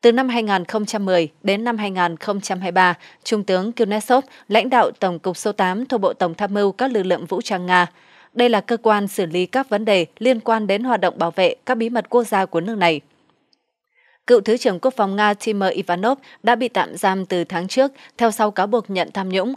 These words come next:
liên quan đến các vụ án xây dựng của quân đội. Thông tin về vụ bắt giữ Trung tướng Yuri Kunetsov được công bố chưa đầy một ngày sau khi Tổng thống Vladimir Putin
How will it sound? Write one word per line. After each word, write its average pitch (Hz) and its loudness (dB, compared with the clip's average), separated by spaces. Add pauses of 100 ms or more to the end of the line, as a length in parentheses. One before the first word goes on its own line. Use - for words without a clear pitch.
(180)
liên 226 4
quan 214 -2
đến 190 0
các 269 -4
vụ 202 -2
án 180 -2
xây 233 0
dựng 196 -6
của 160 -6
quân 190 -4
đội. 175 0 (560)
Thông 226 0
tin 214 4
về 190 -2
vụ 185 -2
bắt 233 -2
giữ 220 2
Trung 220 -4
tướng 190 -2
Yuri 196 2
Kunetsov 220 0 (220)
được 214 -2
công 226 -2
bố 202 2
chưa 240 -2
đầy 185 0
một 180 -4
ngày 175 0 (220)
sau 240 2
khi 240 0
Tổng 180 -2
thống 185 -2
Vladimir 190 0
Putin 175 -2